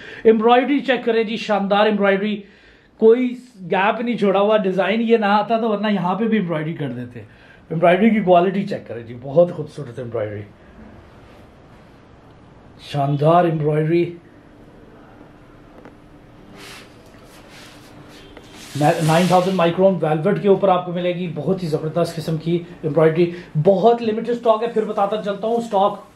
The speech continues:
बहुत limited है, चार से पांच हर design के अंदर ही maximum available है। तो जल्दी से जल्दी order place करके जो आप design आप चाहते हैं आपको मिले, तो आप उस, उस, वो design हासिल कर सकते हैं। ये आपको check कराऊँ, ये embroidery इसकी भी check करें,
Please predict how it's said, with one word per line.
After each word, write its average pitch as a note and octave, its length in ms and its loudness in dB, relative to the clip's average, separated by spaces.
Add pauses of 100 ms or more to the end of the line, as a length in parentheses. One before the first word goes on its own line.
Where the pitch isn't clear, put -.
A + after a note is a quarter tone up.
(160)
बहुत F#3+ 260 2
limited A3 420 0
है, G#3+ 240 2 (340)
चार G#3 240 4
से A#3 160 0
पांच G#3+ 640 2
हर G3+ 200 2
design G3 400 0
के G#3 100 0
अंदर G3 240 2
ही G3 200 2
maximum G#3 720 2
available B2+ 560 -6
है। A2 120 -12 (520)
तो E3 80 4
जल्दी E3+ 300 2
से A3+ 120 0
जल्दी G#3 260 4
order G3+ 220 4
place G3+ 300 -4
करके G#3 420 -2 (300)
जो F3 240 4
आप F3 200 2
design F3+ 380 2
आप F3+ 140 2
चाहते F3 260 -4
हैं F3+ 60 -2
आपको E3+ 220 -4
मिले, E3 220 -2
तो E3 120 -8
आप D3+ 260 -4
उस, - 160 -10
उस, D#3+ 280 -6
वो D#3 120 2
design D3+ 360 0
हासिल C#3 300 -4
कर C3+ 120 -6
सकते - 340 -12
हैं। G#2+ 160 -8 (1400)
ये C#3 40 2
आपको C3+ 200 -2
check C#3 200 -2
कराऊँ, D3 240 2
ये D3+ 280 4
embroidery C3+ 440 2
इसकी D#3+ 240 0
भी E3+ 80 4
check E3 240 0
करें, E3+ 240 0